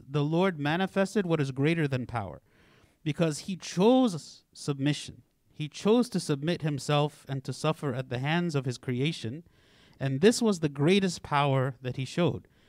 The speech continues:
It was the power of his love. It was not the power simply of his divinity. It wasn't simply the power of, you know, his,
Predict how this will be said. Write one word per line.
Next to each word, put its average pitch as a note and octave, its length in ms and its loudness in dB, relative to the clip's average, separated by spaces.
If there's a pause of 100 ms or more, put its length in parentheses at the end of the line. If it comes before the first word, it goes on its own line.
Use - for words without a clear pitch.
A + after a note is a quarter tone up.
(180)
It C#3 80 2
was C#3 180 2
the C3+ 80 0
power E3 280 4
of D3 100 0
his C3+ 180 -2
love. C#3 460 0 (480)
It C#3+ 40 0
was G3+ 200 4
not C#4 160 4
the F#3+ 80 -2
power F#3 320 4
simply F#3 380 0
of C#3+ 80 0
his C#3+ 180 0
divinity. C3 680 -2
It C3 100 -8
wasn't F#3+ 300 0
simply G#3 360 0
the C3+ 100 -2
power E3 360 2
of, C#3 340 0 (360)
you D#3 140 2
know, C3+ 180 4
his, C#3+ 200 0